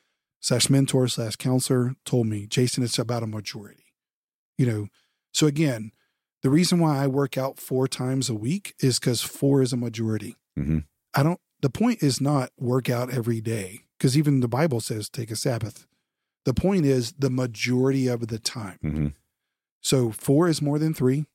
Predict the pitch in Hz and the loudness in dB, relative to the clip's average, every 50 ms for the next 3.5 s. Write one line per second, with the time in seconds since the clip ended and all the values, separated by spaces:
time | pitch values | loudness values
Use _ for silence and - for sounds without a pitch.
0 | _ - - 76 - - _ - - - 131 - 139 139 147 - - 139 127 120 | _ -8 -6 -6 -6 -8 _ -4 0 0 0 2 2 0 0 0 0 0 0 2
1 | 131 143 135 - 135 139 131 - - 131 135 139 139 - 151 139 139 123 120 113 | 2 0 2 0 0 -2 -2 -4 -2 0 0 2 0 0 -2 -2 -2 -2 -2 -2
2 | 107 120 170 214 - - _ _ _ _ _ _ _ _ _ _ _ _ _ - | -2 -2 -4 -4 -6 -12 _ _ _ _ _ _ _ _ _ _ _ _ _ 0
3 | 131 143 151 - - 151 185 220 165 - | 0 0 0 0 0 0 0 0 -2 -4